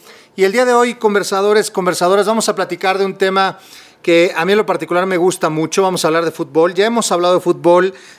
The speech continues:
pero ahora no vamos a hablar necesariamente de los equipos, a quién le vamos. Igual y sí lo podemos preguntar. Pero tengo, eh, el día de hoy a dos personas que tengo mucho cariño, muchos años de conocerlos. Los conocí prácticamente, no de niños, pero sí de infantes.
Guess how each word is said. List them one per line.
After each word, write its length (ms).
pero 160
ahora 140
no 80
vamos 280
a 40
hablar 280
necesariamente 540
de 60
los 180
equipos, 460
a 60
quién 180
le 60
vamos. 340
Igual 260
y 60
sí 120
lo 120
podemos 260
preguntar. 640
Pero 520
tengo, 640
eh, 280
el 120
día 160
de 100
hoy 340
a 120
dos 500
personas 480
que 100
tengo 480
mucho 380
cariño, 600
muchos 340
años 240
de 100
conocerlos. 800
Los 160
conocí 420
prácticamente, 760
no 160
de 80
niños, 340
pero 220
sí 160
de 80
infantes. 720